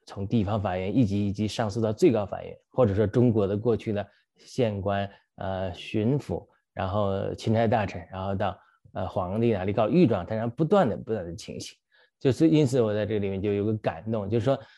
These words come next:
他在这之前有没有上，类似上诉地方法院的情形啊？希罗非哈的女儿们，她有没有在马拿西支派中，他们是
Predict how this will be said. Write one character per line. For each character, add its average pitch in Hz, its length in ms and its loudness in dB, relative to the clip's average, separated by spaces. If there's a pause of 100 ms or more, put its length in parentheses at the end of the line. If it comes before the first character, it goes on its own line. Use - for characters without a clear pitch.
(120)
他 139 100 2
在 143 140 8
这 143 160 8
之 135 120 2
前 110 260 0
有 107 100 0
没 113 100 2
有 120 140 4
上， 117 340 -4
类 135 160 0
似 110 140 -4
上 110 200 -4
诉 120 80 0
地 120 220 0
方 101 180 -4 (240)
法 90 160 -8
院 95 120 -8
的 98 80 -6
情 95 200 -8
形 87 200 -10
啊？ - 80 -20 (440)
希 - 180 4
罗 165 120 8
非 151 140 6
哈 139 80 2
的 135 80 4
女 113 120 4
儿 87 100 -4
们， 98 180 -6 (380)
她 160 100 4
有 156 120 10
没 131 100 6
有 147 80 8
在 127 160 4
马 101 200 2
拿 110 120 -2
西 117 160 2
支 120 160 -2
派 117 260 -4 (200)
中， 110 280 -6 (420)
他 127 120 0
们 120 100 4
是 113 140 2